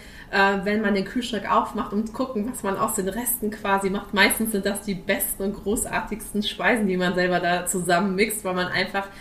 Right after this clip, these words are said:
äh, über den Tellerrand guckt und <laughs> selber was Neues ausprobiert. Und, äh,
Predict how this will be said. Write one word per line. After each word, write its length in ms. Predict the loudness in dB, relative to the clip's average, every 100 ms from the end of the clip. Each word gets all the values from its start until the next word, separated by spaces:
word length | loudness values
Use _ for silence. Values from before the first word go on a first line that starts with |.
| -18 -16 2
äh, 220 | 4 6
über 160 | 6 6
den 40 |
Tellerrand 520 | 6 4 4 2 -2
guckt 160 | -6 -4
und 160 | -2
<laughs> 0 |
selber 400 | 0 -2 -2 -4 -2
was 220 | -4 0
Neues 320 | 4 4 4
ausprobiert. 720 | 4 2 2 -4 -2 0 0 -2 -14 -14 -12 -12 -6
Und, 500 | 4 6 6 2 -2
äh, 360 | 0 2 2 0